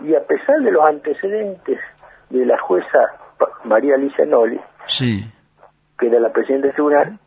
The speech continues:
Speaker 1: ellos se negaban a, a, a la recusación que le hacían. No daban lugar a la recusación. Y la María Alicia Noli, nombre de guerra Liliana,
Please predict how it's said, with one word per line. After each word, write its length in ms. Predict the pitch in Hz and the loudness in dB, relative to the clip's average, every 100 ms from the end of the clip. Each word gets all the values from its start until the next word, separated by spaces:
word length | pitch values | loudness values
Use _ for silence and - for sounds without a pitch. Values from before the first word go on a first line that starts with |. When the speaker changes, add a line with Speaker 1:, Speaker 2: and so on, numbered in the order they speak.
| - | -4
Speaker 1:
ellos 360 | - - 202 - | -4 -2 -4 -2
se 80 | 170 | -2
negaban 480 | 156 165 196 180 160 | 2 2 4 4 4
a, 100 | 131 | 0
a, 1120 | - _ - - - - - - 113 98 95 | 0 _ -20 -10 -4 -4 -6 -2 0 2 2
a 40 | |
la 180 | 98 113 | 2 2
recusación 580 | 117 110 - 120 - 170 | 2 -2 -2 -2 0 0
que 80 | 139 | 0
le 100 | 135 | 0
hacían. 400 | 254 180 95 - _ - - _ _ _ - - _ _ _ | 0 0 -2 -4 _ -20 -20 _ _ _ -20 -20 _ _ _
No 140 | - 220 | 0 4
daban 220 | 214 202 | 4 4
lugar 280 | 147 165 151 | 4 4 4
a 60 | |
la 120 | 120 | 4
recusación. 640 | 110 104 - - 98 - - - - _ _ _ _ - - _ - _ _ - | 2 0 -4 -8 -6 -4 -6 -8 -16 _ _ _ _ -20 -20 _ -20 _ _ -10
Y 60 | - | -4
la 120 | 180 | 0
María 300 | - 220 247 | 0 0 0
Alicia 320 | 208 - 190 | -2 -2 0
Noli, 420 | 170 131 117 131 - _ _ - 127 - _ _ - _ _ - | 4 2 2 -2 -6 _ _ -20 -20 -20 _ _ -20 _ _ -4
nombre 260 | 135 131 | 0 2
de 80 | 120 | 2
guerra 280 | 123 131 127 | 2 4 2
Liliana, 500 | 127 143 139 110 123 | 2 0 2 2 2